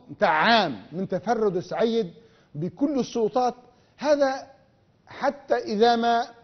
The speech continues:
نسينا العامين اللي حكم فيهم سعيد من تسعتاش لواحد وعشرين. اليوم بالأرقام، مش أرقام جبهة الخلاص،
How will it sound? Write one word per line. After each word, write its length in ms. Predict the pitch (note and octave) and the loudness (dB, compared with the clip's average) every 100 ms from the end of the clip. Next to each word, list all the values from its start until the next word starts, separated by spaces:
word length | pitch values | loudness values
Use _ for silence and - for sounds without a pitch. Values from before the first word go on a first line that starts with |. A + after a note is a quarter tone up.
| _ _ _ _ _ | _ _ _ _ _
نسينا 560 | E3+ E3 B3+ C#4+ C4+ B3 | -8 -4 0 2 2 0
العامين 440 | G3 E3 G3+ B3+ | 2 2 4 2
اللي 120 | C4 A3 | 2 0
حكم 280 | - A3+ | -2 -2
فيهم 260 | G#3+ A3 G3 | 0 -2 -2
سعيد 600 | - F#3 A#3 F#3 C3+ D3+ - - | -2 2 2 2 -2 -12 -16 -8
من 180 | F#3 | -6
تسعتاش 580 | G3+ F#3+ F3 A3+ A3 - - _ _ | -2 -2 2 2 2 -4 -20 _ _
لواحد 300 | D#3+ F#3 F3 | 0 2 4
وعشرين. 500 | D#3 E3 D#3 C#3+ F#2+ - | 2 0 -2 -8 -10 -8
اليوم 500 | E3+ B3 E4+ F#3+ C3 A2 | 2 6 6 4 -2 -8
بالأرقام، 580 | G3 A3 F#3+ A3 A3 B2 - _ _ _ G#3 | -6 -4 -2 0 0 -2 -14 _ _ _ -6
مش 180 | B3+ | -4
أرقام 300 | C#4 A3 B3 | -4 -2 0
جبهة 200 | A3 A3+ G#3 | 2 2 0
الخلاص، 420 | F3 G3 D3 | -6 -6 -6